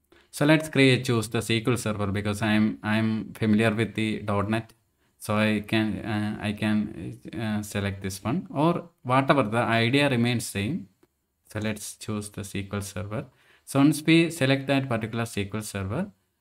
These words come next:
uh, we will be presented with a screen with, uh, more details about, uh, what all type of configuration. The first one is the instance I D. The I D means what, uh, the name of that S Q L Server we, which we are referring upon. So let's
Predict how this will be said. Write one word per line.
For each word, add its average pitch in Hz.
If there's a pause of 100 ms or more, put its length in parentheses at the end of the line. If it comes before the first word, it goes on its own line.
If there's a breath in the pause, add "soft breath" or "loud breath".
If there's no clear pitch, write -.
(120)
uh, 113
we 117
will 123 (200)
be 120
presented 113
with 110
a 107
screen 104
with, 98
uh, 107
more 104
details 104
about, 101 (400 soft breath)
uh, 104 (240)
what 107
all 110 (280)
type 110
of 104
configuration. 101
The -
first -
one 117
is 113
the 117
instance 113
I 101
D. 135 (320 soft breath)
The 123
I 120
D 135
means 117
what, 107 (100)
uh, 107
the 110
name 117
of 107
that 104
S -
Q 104
L 107
Server 98
we, 98
which 101
we 101
are 95
referring 95
upon. 101
So 104
let's 101